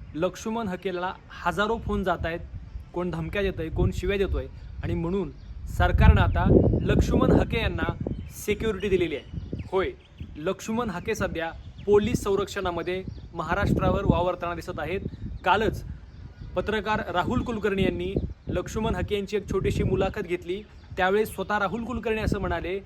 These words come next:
की, लक्ष्मण हकेच्या पाठीमागं दोन गाड्या आणि पुढं एक गाडी, म्हणजे तीन गाड्या पोलिसांच्या. लक्ष्मण हके यांना संरक्षण आहे.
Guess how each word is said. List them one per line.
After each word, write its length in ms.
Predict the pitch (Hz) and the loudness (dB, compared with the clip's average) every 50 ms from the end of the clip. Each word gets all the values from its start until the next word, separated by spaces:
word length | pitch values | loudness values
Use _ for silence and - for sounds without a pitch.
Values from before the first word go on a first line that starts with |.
| - - - - - - - - - | -12 -20 -20 -18 -18 -16 -16 -12 -8
की, 140 | 190 175 175 | -4 0 0
लक्ष्मण 400 | 190 185 - - 226 226 240 214 | 0 -2 -2 -4 -4 -2 0 0
हकेच्या 400 | 202 202 - 220 202 - 226 220 | -2 0 0 -2 -2 -2 -2 -4
पाठीमागं 560 | - - 185 175 - 208 202 190 190 190 208 202 | -2 0 -2 -2 -2 -2 -2 -2 -2 -2 -2 0
दोन 240 | - 220 240 240 226 | 2 2 2 2 0
गाड्या 240 | 180 160 147 151 151 | 0 0 2 0 0
आणि 140 | 160 175 180 | 2 2 2
पुढं 280 | - - 190 190 196 | 4 6 6 6 6
एक 340 | - - - 214 226 233 - | 4 4 4 4 4 4 2
गाडी, 220 | 180 156 143 135 135 - - - - - - | 0 -2 -4 -6 -8 -10 -14 -14 0 6 6
म्हणजे 240 | - - - 196 | 6 8 6 -2
तीन 480 | 190 - - - 233 233 254 247 247 233 | -4 -4 -8 -8 -6 -4 -4 -2 -4 0
गाड्या 340 | 196 196 180 180 185 170 151 | 4 4 6 6 4 0 -2
पोलिसांच्या. 680 | - - 185 202 208 226 - - 185 175 156 151 143 - - - - - - - - - - - | -2 0 0 2 2 2 0 0 -2 -4 -4 -2 -2 -2 -2 -4 -12 -12 -16 -16 -16 -16 -10 -2
लक्ष्मण 460 | 160 190 196 - - 240 233 247 226 | 0 0 0 0 -4 -2 -2 0 0
हके 200 | 208 208 - 208 | -2 -2 -2 -2
यांना 160 | 208 208 208 | -4 -4 -4
संरक्षण 460 | 202 - 185 185 190 180 - 196 185 | -2 -2 -2 -2 -2 -2 -2 -2 -2
आहे. 260 | 165 143 143 165 196 | -2 -2 -2 -2 -2